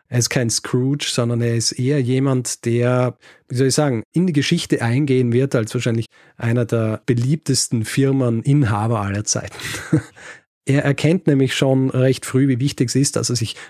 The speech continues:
tatsächlich um seine Angestellten kümmert und um ihr Wohl vor allem. Das Erste, was er merkt, ist, dass dort, wo die Mühle steht,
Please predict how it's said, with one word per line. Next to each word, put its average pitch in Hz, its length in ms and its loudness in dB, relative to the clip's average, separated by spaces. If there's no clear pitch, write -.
tatsächlich 120 580 0
um 131 180 2
seine 113 260 0
Angestellten 113 640 -4
kümmert 127 360 0
und 127 220 0
um 120 140 2
ihr 120 180 2
Wohl 113 280 -2
vor - 260 -6
allem. 110 140 -8
Das 123 120 -2
Erste, 135 300 2
was 135 120 0
er 139 60 4
merkt, 120 320 0
ist, 123 200 0
dass 120 340 -2
dort, 139 260 2
wo 151 80 4
die 123 100 2
Mühle 139 480 0
steht, 131 580 -4